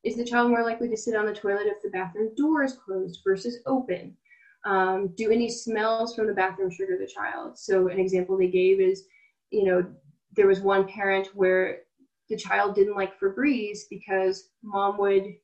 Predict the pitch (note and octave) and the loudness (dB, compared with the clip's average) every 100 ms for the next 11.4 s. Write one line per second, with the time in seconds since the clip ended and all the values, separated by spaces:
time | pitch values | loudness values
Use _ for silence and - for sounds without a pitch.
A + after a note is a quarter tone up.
0 | _ G#3 G#3 A3+ A#3+ - - - G3+ G3 | _ 0 2 0 0 -2 -8 -4 -4 -4
1 | A#3+ - _ _ G#3+ G3 - - G3+ G3 | -6 -12 _ _ -8 -6 -4 -2 -4 -4
2 | - G3+ G3+ G3 G#3+ A#3+ _ _ _ - | -6 -6 0 0 0 -6 _ _ _ -12
3 | G#3 G3 F3 D4+ D#4+ B3+ B3 F#3+ F#3+ F#3+ | -2 0 0 0 -2 -2 -6 -2 0 0
4 | G3 G3 _ _ _ _ _ G3+ G3+ G3 | -4 -8 _ _ _ _ _ 0 2 2
5 | G3 A#3+ G#3 G3+ G3+ G#3+ G3+ A#3 A3 - | 0 -2 -2 -2 -4 -2 0 2 0 -2
6 | - _ G#3 G#3 F#3+ F3+ G#3+ G#3 - - | -8 _ -4 0 0 0 -4 -4 -6 -4
7 | F#3+ F#3+ G3 G3+ D#4 E4+ A#3+ - - - | -2 -2 -4 0 4 4 2 -4 -10 -12
8 | A3 G3 F3+ - - C4+ B3 A3 G#3+ - | -6 -4 -4 -6 -2 0 0 0 -4 -8
9 | - - - G3+ G3 C4 C#4+ A3 G3 - | -6 -6 -6 -10 -2 0 0 0 -6 -14
10 | - G#3 F#3+ F3+ - - C4 F#3 F3+ F#3+ | -14 -4 -2 -2 -6 -4 0 0 -2 -8
11 | - G3+ - - | -10 -8 -8 -8